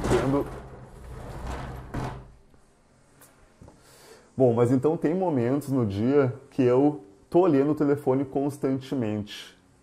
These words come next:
Eu tô na fila de um banco, por exemplo, e eu me saco, eu me pego olhando o telefone.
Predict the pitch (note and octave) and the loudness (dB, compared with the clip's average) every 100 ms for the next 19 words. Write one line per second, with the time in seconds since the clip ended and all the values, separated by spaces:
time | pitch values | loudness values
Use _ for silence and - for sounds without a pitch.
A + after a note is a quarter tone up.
0 | _ _ - G#2+ B2 C3 C3 C3+ C3+ A#2 | _ _ -4 -2 0 -2 0 0 2 0
1 | G#2 A2+ C3+ C3 - A2+ G#2 G#2 B2 C3+ | 0 2 0 -2 -2 0 2 4 2 4
2 | C#3+ - C3 C3+ C#3+ D3 - - B2 B2 | 2 2 2 4 2 -2 -4 0 0 0
3 | - B2+ - - B2 C3 C3 A#2 B2+ C3 | -2 -6 -6 -4 0 0 0 2 2 2
4 | C3+ - - - C#3 B2 A#2+ A#2+ C3 B2+ | 0 -4 -16 0 2 2 0 0 0 0
5 | B2+ - G#2 G2 F#2 | 0 0 -2 -2 -6